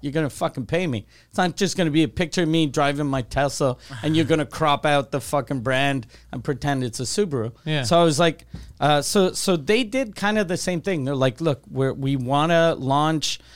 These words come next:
Speaker 1: um, uh, we wanna have podcasts on Amazon Prime. So what we, we're offering you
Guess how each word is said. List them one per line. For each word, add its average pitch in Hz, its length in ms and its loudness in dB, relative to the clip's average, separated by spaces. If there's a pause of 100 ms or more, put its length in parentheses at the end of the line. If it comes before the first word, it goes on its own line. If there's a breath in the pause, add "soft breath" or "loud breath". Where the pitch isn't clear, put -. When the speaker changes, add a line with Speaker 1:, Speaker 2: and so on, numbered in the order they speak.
(200 loud breath)
Speaker 1:
um, 127 560 2 (440 soft breath)
uh, 117 540 -2
we 156 180 -2
wanna 170 280 2
have 175 220 -2
podcasts 143 640 -2
on 120 140 -4
Amazon 123 500 -4
Prime. 190 580 -4 (220 soft breath)
So - 180 0
what 147 240 2
we, 147 220 2
we're 135 340 -2
offering 208 500 0
you 220 240 -2